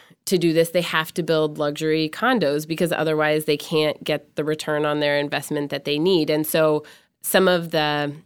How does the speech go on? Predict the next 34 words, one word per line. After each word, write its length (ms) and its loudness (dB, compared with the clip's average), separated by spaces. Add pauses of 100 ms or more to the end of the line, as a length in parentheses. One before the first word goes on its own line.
(120)
ways 380 2
that 160 -2
you 100 -4
can 200 -4
solve 440 -2
those 240 0
problems 640 0
is 160 -4
by 140 -2
getting 420 2
all 140 2
these 260 -2
stakeholders 560 -2
around 260 0
the 80 -2
table 520 0
and 180 -2
seeing 300 0
that 160 -2
there's 320 -4
different 480 0 (100)
incentives. 680 -2
And 120 0
so 280 2 (200)
in 180 2
Seattle, 580 2
there's 260 0
a 60 -8
project 580 -2
called 460 -2 (180)
Othello 420 -2
Square 640 0
that's 220 -4
a, 200 -2